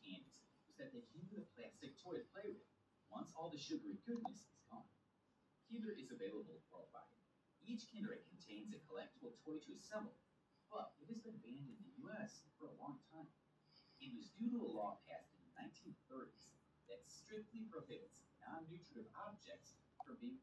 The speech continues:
placed inside any type of food. The major concern was that some people wouldn't be aware that there was something in the treat that can't be eaten, and it would lead to a serious choking hazard.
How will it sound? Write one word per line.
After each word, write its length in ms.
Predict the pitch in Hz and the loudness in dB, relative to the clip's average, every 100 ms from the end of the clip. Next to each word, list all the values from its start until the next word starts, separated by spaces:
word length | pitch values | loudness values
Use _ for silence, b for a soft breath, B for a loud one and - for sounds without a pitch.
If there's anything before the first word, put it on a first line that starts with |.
| - | -8
placed 320 | 240 - - | -18 -16 -12
inside 480 | 247 269 - 92 - - | -8 -8 -4 -2 -4 -8
any 160 | - - - | -18 -16 -16
type 160 | - | -18
of 80 | - - | -16 -2
food. 160 | 240 - - - B B B B - - | 2 2 0 -18 B B B B -20 -6
The 80 | |
major 320 | - 220 233 202 | -2 4 4 2
concern 400 | - - 220 196 | -2 -4 -4 -2
was 80 | |
that 160 | - - | -4 -4
some 240 | - - - | -2 -2 -2
people 400 | 160 160 147 - - | -4 4 4 4 2
wouldn't 240 | 294 - | 2 8
be 160 | 294 - | 8 8
aware 240 | 480 523 | 6 4
that 160 | 494 - | 2 -2
there 80 | - | -6
was 160 | - | -2
something 320 | - 302 339 302 | 2 2 2 -4
in 200 | - - | -6 -16
the 160 | - - | -18 -16
treat 320 | - 220 240 240 - - - | -4 4 6 4 -4 -20 -20
that 160 | - - - | -20 -20 -20
can't 160 | - - - | -20 -20 -20
be 160 | - 190 | -16 -10
eaten, 240 | 196 - - - - - - - | -10 -12 -20 -20 -20 -20 -20 -18
and 160 | 302 | -12
it 0 | |
would 160 | - - | -10 -6
lead 240 | 214 214 | -2 0
to 80 | - | 0
a 80 | - | -6
serious 480 | - - - - - - | -8 0 0 0 -8 0
choking 320 | 156 - - | 0 0 -16
hazard. 320 | - - | -20 -20